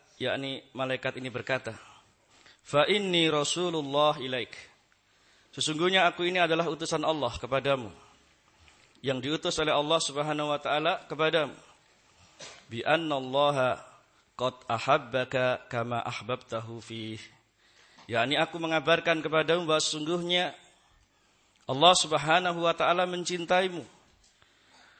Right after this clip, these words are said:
sebagaimana kamu mencintai saudaramu tersebut karena Allah Subhanahu wa taala. Hadisnya sahih, diriwayatkan Imam Muslim dalam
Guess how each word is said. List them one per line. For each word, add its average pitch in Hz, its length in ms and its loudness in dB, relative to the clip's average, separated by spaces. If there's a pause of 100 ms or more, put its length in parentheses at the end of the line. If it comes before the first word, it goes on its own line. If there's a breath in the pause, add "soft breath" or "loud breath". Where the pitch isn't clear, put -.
sebagaimana 135 640 -2
kamu 139 380 0
mencintai 135 500 -4
saudaramu 123 480 -6
tersebut 143 400 -8
karena 113 320 -6
Allah 117 320 -4
Subhanahu 110 960 -8
wa 110 80 -8
taala. 90 400 -14 (720 soft breath)
Hadisnya 135 400 -4
sahih, 127 560 -6 (640 soft breath)
diriwayatkan 131 440 0
Imam 123 200 -4
Muslim 127 400 -2
dalam 117 320 0